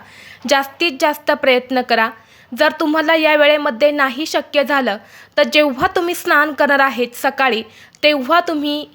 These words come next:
ही जी वस्तू मी तुम्हाला सांगणार आहे तर ती अंघोळीच्या पाण्यामध्ये टाकायची आहेत.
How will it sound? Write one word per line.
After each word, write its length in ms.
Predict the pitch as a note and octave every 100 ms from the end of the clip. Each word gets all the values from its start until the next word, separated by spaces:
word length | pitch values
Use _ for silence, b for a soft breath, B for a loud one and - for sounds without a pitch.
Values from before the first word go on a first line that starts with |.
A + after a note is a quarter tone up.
| -
ही 80 | C#4
जी 140 | D4+
वस्तू 340 | C#4+ C#4+ - F4+
मी 120 | F#4
तुम्हाला 380 | E4+ C#4+ C#4+ C#4+
सांगणार 340 | D4 C4 C4
आहे 220 | B3+ A#3 G#3
तर 100 | B3
ती 180 | B3 C#4
अंघोळीच्या 540 | - B3+ B3 C4+ C#4+
पाण्यामध्ये 560 | C#4 B3 A#3+ A#3 A3+ C#4+
टाकायची 500 | C4 A3 B3 A#3+ A#3+
आहेत. 220 | G#3+